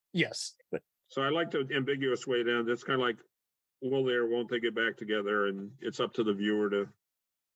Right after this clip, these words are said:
Speaker 2: think for, you know, that's
Speaker 1: Yeah.
Speaker 2: something you can talk about with people that watch the show. And I think they're gonna get back. I don't know, you know.
Speaker 1: I think it just went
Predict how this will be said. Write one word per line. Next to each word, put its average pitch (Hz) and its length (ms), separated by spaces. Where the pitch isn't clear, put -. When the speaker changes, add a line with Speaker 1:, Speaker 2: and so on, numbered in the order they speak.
Speaker 2:
think 110 160
for, - 100
you 101 180
know, 95 160
that's 254 180
Speaker 1:
Yeah. 269 40
Speaker 2:
something 127 240
you 113 100
can 104 180
talk 127 280
about 117 260
with 107 180
people 120 260
that 107 60
watch 110 300
the - 60
show. 120 260
And 123 100
I 147 140
think 131 160
they're 120 180
gonna 110 140
get - 20
back. 113 180
I 139 200
don't 127 180
know, 113 540
you 101 140
know. 233 100
Speaker 1:
I - 20
think 247 180
it 190 140
just 151 240
went 151 240